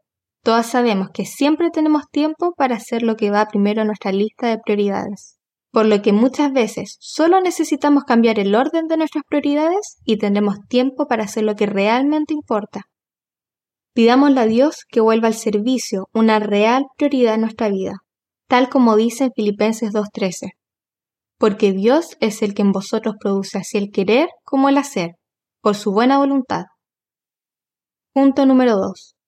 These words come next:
Sea nuestro camino largo o corto, procuremos siempre poner los intereses y deseos de los otros antes que los míos. Cuando la reina tenía veintiún años,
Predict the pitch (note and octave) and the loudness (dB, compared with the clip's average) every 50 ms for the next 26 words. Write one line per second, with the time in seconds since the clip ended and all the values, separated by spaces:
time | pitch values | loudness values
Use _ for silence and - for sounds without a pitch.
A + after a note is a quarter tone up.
0 | _ _ _ _ _ _ _ _ - - - C#4 C#4 C#4+ C#4+ C4+ C4 B3+ - A#3 | _ _ _ _ _ _ _ _ -20 -2 2 2 4 6 4 4 2 2 -2 -4
1 | G#3+ A3 G3+ G3+ G#3 G#3 G#3 G3 G3 G3 G#3 A#3 A3+ C#4 C#4 C#4 - C#4+ A3+ G3 | -2 0 0 0 0 0 0 0 0 0 0 0 0 0 -2 0 2 0 0 0
2 | - - - - - _ _ _ _ - A3 G#3+ G#3 A3 G#3+ A3 A#3 A#3 A3+ A3+ | -2 -6 -12 -12 -12 _ _ _ _ 2 2 2 4 4 4 4 4 4 4 2
3 | - - - - C#4+ D#4 D#4+ D#4 - - E4+ E4+ E4+ - A#3+ A3+ A3+ A3 A3+ A3 | 0 -4 -2 0 0 0 0 -2 -4 -4 -4 -4 -2 -2 0 0 2 2 0 0
4 | G#3 G3+ G#3 G#3 G#3 G#3 G3 G#3+ A#3 A#3+ A#3+ - G3+ - - - - G#3+ G3+ G3+ | -2 -2 -2 -2 -2 -2 -2 0 -2 -2 -4 -8 -14 -16 -10 -2 0 0 2 0
5 | G3+ - - G#3+ A3 G#3 G#3 G3+ G3 F#3+ - - - A#3+ B3+ B3 - - D#3 - | 0 -4 -4 -2 -2 -2 -2 -4 -4 -6 -6 -4 -2 -2 -2 -4 -6 -10 -10 -10
6 | - _ _ _ - G#3+ A3+ A#3 A#3 A#3 A#3+ A#3 - A3 A3 G#3+ G3+ G3 F3+ E3+ | -14 _ _ _ -2 0 2 2 0 -2 -6 -6 -4 -4 -2 0 0 -2 -2 -2
7 | E3+ E3 F3+ - - _ _ _ _ _ _ _ _ _ _ _ _ _ _ _ | -4 -8 -10 -14 -20 _ _ _ _ _ _ _ _ _ _ _ _ _ _ _
8 | _ _ _ _ _ _ _ _ _ _ _ _ _ _ _ _ _ _ - A3 | _ _ _ _ _ _ _ _ _ _ _ _ _ _ _ _ _ _ 0 2
9 | A3 G#3+ A3 G#3+ G#3+ G#3 A3 A3+ B3 C4 C4+ C#4 C4+ B3+ A3+ A3+ A#3+ B3 B3 A#3+ | 4 4 4 4 4 4 4 4 4 4 4 2 2 2 4 4 4 4 4 4
10 | A#3 A3+ G#3+ - A3+ A#3 B3+ C#4+ D4 D4 A#3+ G3 F3+ F#3 F#3+ - - _ | 2 2 2 2 2 2 4 4 4 4 2 0 -2 -6 -10 -14 -18 _